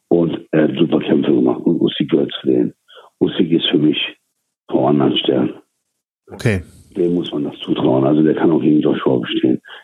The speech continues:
Speaker 1: Der ist einfach besser vom Boxerischen.
Speaker 2: Mhm.
Speaker 1: Ich glaube, dass er den auch Joshua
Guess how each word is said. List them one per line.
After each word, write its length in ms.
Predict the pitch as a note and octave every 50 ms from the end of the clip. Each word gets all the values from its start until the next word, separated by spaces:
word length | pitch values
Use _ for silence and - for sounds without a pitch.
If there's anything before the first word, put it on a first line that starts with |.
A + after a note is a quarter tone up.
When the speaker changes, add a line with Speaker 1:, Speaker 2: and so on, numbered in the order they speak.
| _ _
Speaker 1:
Der 80 | - -
ist 60 | -
einfach 300 | - - - - - - - -
besser 380 | - - - - - - - - -
vom 200 | D#2 D2 C2+ -
Boxerischen. 560 | - - - - - - - - - - - _ _ _ _ _
Speaker 2:
Mhm. 380 | A#2 A2+ G#2+ G#2 G#2+ A#2+ C3 - _ _ _ _ _ _ _ _ _ _
Speaker 1:
Ich 140 | - - - -
glaube, 240 | E2+ E2 F2 F2
dass 100 | E2+ D#2
er 100 | - F2+
den 220 | D#2+ D2+ D#2+ D2 -
auch 400 | - - - - - - - -
Joshua 640 | - - E2 - - - F#2 E2 D#2 D#2 D#2 -